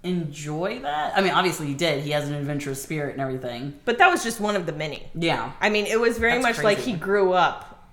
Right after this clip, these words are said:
Speaker 2: in this lifestyle. They went to the Yukon.
Speaker 1: What did his dad do for a living?
Speaker 2: He owned a goldsmith shop in Germany, in
Speaker 1: Oh my
Speaker 2: Oldenburg.
Speaker 1: gosh. And he could afford to just go on these trips around the world?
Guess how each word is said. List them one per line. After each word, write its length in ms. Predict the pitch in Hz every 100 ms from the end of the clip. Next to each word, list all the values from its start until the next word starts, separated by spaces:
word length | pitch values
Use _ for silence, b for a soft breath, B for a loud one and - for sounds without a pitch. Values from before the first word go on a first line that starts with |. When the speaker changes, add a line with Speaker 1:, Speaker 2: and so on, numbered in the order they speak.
| -
Speaker 2:
in 160 | 185
this 220 | 160 156
lifestyle. 500 | 143 139 - 117 - - B B
They 100 | 196
went 200 | 190 214
to 120 | 208 190
the 120 | 165
Yukon. 1000 | 160 240 302 - 269 247 254 240 240 240 -
Speaker 1:
What 120 | 208
did 120 | 233
his 120 | 285
dad 240 | 262 254 240
do 120 | 247
for 120 | 247
a 40 | 254
living? 420 | 254 294 339 330 - - - -
Speaker 2:
He 240 | - 247
owned 240 | 220 240 240
a 240 | - 165
goldsmith 600 | 165 185 196 190 185 165 -
shop 380 | - 139 127 -
in 100 | 165
Germany, 500 | 143 127 107 76 76 - -
in 100 | 160
Speaker 1:
Oh 160 | 240
my 160 | 277 240
Speaker 2:
Oldenburg. 60 | 190
Speaker 1:
gosh. 500 | 190 269 349 - -
And 80 | 233
he 80 |
could 100 | 240
afford 380 | 240 240 247 277
to 100 | 247
just 240 | 247 214 175
go 140 | 185 233
on 240 | 254 247
these 160 | 240 226
trips 260 | - 240 226
around 500 | 214 214 214 208 -
the 140 | 180
world? 480 | 170 175 214 294 311